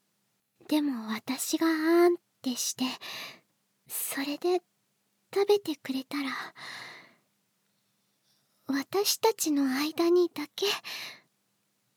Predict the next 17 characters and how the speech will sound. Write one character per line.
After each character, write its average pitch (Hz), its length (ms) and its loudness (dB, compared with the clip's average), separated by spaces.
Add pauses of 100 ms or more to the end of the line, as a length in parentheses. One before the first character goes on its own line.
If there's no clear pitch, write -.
(200)
本 330 440 0 (140)
当 370 140 2
っ - 20 4 (260)
て 392 140 0
こ - 160 -6
と 269 160 -4
に 240 280 -2
な 233 220 -4
ら 294 140 2
な 339 140 4
い 339 80 0
か 262 200 -4
な 294 300 -2
っ - 20 -12 (260)
て 330 100 -2 (840)
思 311 200 4
っ - 20 -4